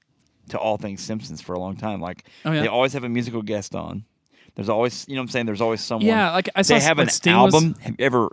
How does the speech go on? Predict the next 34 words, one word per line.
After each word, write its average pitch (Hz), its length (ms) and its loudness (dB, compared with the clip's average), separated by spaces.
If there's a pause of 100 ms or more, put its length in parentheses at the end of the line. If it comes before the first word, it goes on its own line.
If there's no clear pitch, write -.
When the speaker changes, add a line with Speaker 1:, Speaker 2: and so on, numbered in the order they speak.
Speaker 1:
have 98 100 -8
you 104 60 -6
ever 104 100 -8
heard 113 160 -4
this 104 140 -10
album? 113 320 -6 (600)
Simpsons 127 460 -2
Sing 127 140 0
the 117 80 0
Blues? 120 640 -2 (100)
Speaker 2:
No. 143 400 0
Speaker 1:
A 110 100 4
legitimate 117 720 0
Speaker 2:
There's 104 140 2
a - 20 6
Speaker 1:
album. 143 140 4
Speaker 2:
whole 143 100 6
album. 135 240 -4 (240)
Speaker 1:
Uh, 110 440 4
there's 107 180 -2
a 101 60 -2
song 120 380 0
on 117 240 2
there 117 120 0
called 104 380 0 (120)
Do 117 260 2
the 107 120 0
Bartman. 120 760 2 (320)
There's 98 160 -4
a 98 60 -2
music 101 480 0
video 107 300 2
to 131 220 4
it. - 160 0